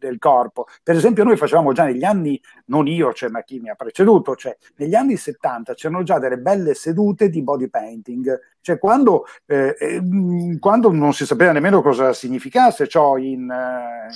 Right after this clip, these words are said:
in Italia e in Europa, cioè, si ci andava a dipingersi il corpo perché era un modo per parlare col corpo. Per quello dico, cioè, se uno, eh, vede, uno non conosce se, se tu sei un cardiochirurgo o sei, eh,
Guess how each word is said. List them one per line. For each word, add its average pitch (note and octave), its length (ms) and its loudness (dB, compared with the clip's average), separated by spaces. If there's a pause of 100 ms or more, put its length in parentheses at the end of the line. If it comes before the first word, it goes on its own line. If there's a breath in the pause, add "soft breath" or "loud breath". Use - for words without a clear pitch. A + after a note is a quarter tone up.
in B2+ 80 -8
Italia C3 320 -2
e - 20 -4
in C3+ 80 -4
Europa, C3 420 2
cioè, C3+ 200 -14 (220 loud breath)
si F3+ 180 -8
ci F3 80 -6
andava G3+ 400 2 (240 loud breath)
a D#3+ 120 2
dipingersi A3 760 -2
il F3 100 -4
corpo D#3+ 400 2
perché F#3+ 240 -4
era E3 100 0
un D#3 60 -2
modo D#3 240 0
per C#3+ 160 -4
parlare D3 360 -4
col A2+ 180 -14
corpo. C3+ 480 -2
Per - 140 -12
quello G#3 240 0
dico, C3 360 -6
cioè, B2+ 220 -12
se - 160 -12
uno, D3+ 680 -2
eh, D3 40 -8
vede, C3+ 280 -2
uno F#3+ 240 -2
non C3+ 140 -4
conosce C#3+ 640 -2
se, - 180 -12
se - 160 -12
tu D#3 120 -6
sei D3 140 -4
un C3+ 80 -2
cardiochirurgo C#3+ 1040 4 (240 loud breath)
o D3+ 160 2
sei, D3+ 480 2 (200 soft breath)
eh, C#3 360 0